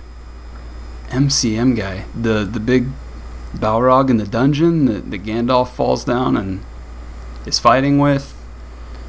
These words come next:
Uh, the, the other wizard,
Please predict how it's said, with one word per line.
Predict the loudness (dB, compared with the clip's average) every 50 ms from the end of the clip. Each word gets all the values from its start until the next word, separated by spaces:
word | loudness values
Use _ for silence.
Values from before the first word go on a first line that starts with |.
| -14 -12 -12 -12 -12 -12 -12 -12 -12 -12 -10 -10 -10 -10 -10 -10 -6
Uh, | -2 0 2 4 4 2 2
the, | 0 0 0 0 0 0
the | -2 0 0 2
other | 2 2 0 0
wizard, | -2 2 4 6 6 6 6 6 6 6 6 4 4 2